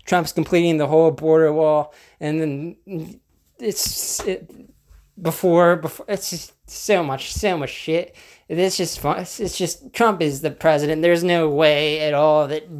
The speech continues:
Biden even has twenty percent of votes,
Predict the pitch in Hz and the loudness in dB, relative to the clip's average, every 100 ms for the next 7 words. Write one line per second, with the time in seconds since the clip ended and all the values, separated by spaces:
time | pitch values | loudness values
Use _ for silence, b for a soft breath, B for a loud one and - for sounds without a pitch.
0 | 160 - - 170 180 170 165 175 175 170 | -16 -20 -10 -2 2 2 0 -4 -4 -4
1 | 160 160 143 - - 175 160 - 147 151 | -2 -2 -4 -12 -4 -2 -2 -4 -6 -4
2 | 143 127 143 143 - | -4 0 0 -2 -6